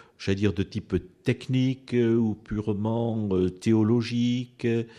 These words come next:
ou simplement d'organisation. C'est aussi une conversion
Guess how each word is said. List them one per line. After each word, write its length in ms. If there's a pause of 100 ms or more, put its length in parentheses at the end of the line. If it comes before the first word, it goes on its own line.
(380)
ou 120
simplement 680
d'organisation. 1080 (560)
C'est 360
aussi 580
une 260
conversion 880